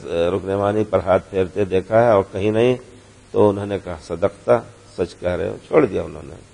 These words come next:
تو یہ حقیقت ہے کہ یعنی حج میں، آ، ایک چیز ہے کہ آدمی کو اتباع کامل ہر چیز میں،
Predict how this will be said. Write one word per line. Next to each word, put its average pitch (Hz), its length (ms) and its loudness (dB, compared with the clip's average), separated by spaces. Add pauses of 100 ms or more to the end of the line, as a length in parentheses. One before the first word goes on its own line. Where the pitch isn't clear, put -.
(680)
تو 123 60 -4
یہ 135 200 8
حقیقت 120 560 2
ہے 123 220 8 (540)
کہ 127 500 8
یعنی 107 520 6 (180)
حج 139 200 4
میں، 127 340 6 (260)
آ، 92 40 -4 (520)
ایک 95 260 -2 (120)
چیز 131 260 2
ہے 127 160 6
کہ 113 200 2
آدمی 110 420 4
کو 117 100 6
اتباع 104 520 4 (140)
کامل 120 400 2 (260)
ہر 143 100 4
چیز 139 360 0
میں، 147 260 4